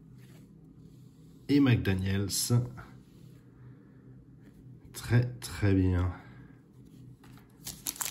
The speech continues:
Allez. Non, non, ouais, comme je disais, je les trouve vachement, vachement plus sympas que la, que la saison dernière.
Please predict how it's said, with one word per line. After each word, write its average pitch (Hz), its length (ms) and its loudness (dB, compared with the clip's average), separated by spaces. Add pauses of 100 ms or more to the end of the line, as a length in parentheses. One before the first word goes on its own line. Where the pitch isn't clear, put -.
(840)
Allez. 113 200 4 (3750)
Non, 110 100 8
non, 123 160 12
ouais, 85 80 6
comme 90 160 2
je 85 60 4
disais, 82 280 4
je - 60 4
les 85 100 2
trouve - 200 0
vachement, 107 360 0 (340)
vachement 101 440 2
plus - 240 -2
sympas 87 380 0
que - 180 -2
la, 76 60 -2
que 73 320 -6
la 78 80 -4
saison 82 260 -4
dernière. 85 320 -2